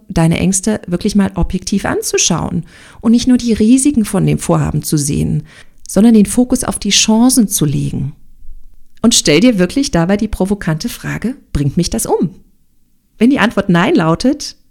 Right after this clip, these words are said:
dann go for it. Und eine letzte Regel, die ich dir noch vorstellen möchte, lautet, welche mutigen Schritte haben dich erfolgreich gemacht?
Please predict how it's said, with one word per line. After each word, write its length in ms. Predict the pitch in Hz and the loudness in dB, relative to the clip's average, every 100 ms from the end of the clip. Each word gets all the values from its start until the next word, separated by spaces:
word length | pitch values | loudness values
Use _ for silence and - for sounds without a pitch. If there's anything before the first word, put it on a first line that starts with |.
| _ - | _ -2
dann 220 | 170 208 - - | -2 -2 -6 -6
go 160 | 139 | -4
for 260 | 147 - - | -2 -4 -6
it. 300 | - - - _ _ - - | -6 -6 -8 _ _ -20 -8
Und 400 | 180 202 208 170 - | 0 2 2 0 0
eine 380 | 175 202 196 - | 2 4 4 2
letzte 460 | 165 240 - 311 226 | 0 0 0 0 2
Regel, 240 | 226 220 | 4 2
die 140 | 196 196 | 0 -2
ich 100 | - | 0
dir 100 | 175 | -2
noch 160 | 170 | -2
vorstellen 640 | - 160 185 - 175 165 156 | -2 0 2 0 0 -2 0
möchte, 540 | 151 - - 90 - - - - - | -2 -2 -2 -4 -6 -14 -20 -14 -2
lautet, 800 | 156 156 170 160 - - - - - - - - - - | 0 0 -2 -2 -2 -2 -4 -8 -20 -20 -20 -20 -18 -6
welche 500 | 156 233 - 311 302 | 0 0 2 0 2
mutigen 540 | 202 247 262 285 233 | 2 2 0 -2 0
Schritte 440 | - - 202 214 190 | -2 -2 -2 0 0
haben 120 | 185 | 0
dich 160 | 175 - | -2 -6
erfolgreich 840 | 165 - 165 175 - 156 147 - | -8 -4 -2 -2 -4 -8 -8 -6
gemacht? 840 | 139 135 135 - - - - - | -4 -4 -6 -10 -14 -8 -8 -8